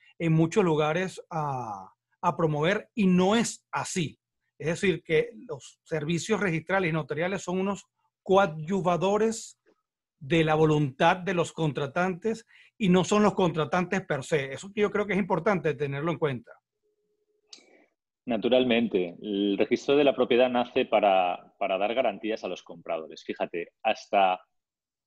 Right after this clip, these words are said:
Speaker 2: mm, pongamos, eh, finales del siglo dieciocho, la propiedad estaba en, en las grandes manos, ¿no? En la corona, la iglesia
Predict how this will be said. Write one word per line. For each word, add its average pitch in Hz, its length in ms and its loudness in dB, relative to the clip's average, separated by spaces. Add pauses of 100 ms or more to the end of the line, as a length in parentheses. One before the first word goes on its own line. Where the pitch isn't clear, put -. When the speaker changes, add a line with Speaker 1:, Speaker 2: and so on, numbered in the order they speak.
(1080)
Speaker 2:
mm, 110 260 -12 (140)
pongamos, 127 920 -2 (140)
eh, 104 520 0
finales 120 300 0
del 120 100 -2
siglo 113 300 0
dieciocho, 113 760 0 (420)
la 98 220 0
propiedad 101 380 2
estaba 113 460 -4
en, 95 240 -12
en 92 140 -14
las 82 120 -12
grandes 107 380 -4
manos, 92 420 -8
¿no? 180 300 -20
En - 60 -20
la 82 100 -12
corona, 135 540 -2 (960)
la 85 60 -8
iglesia 131 760 0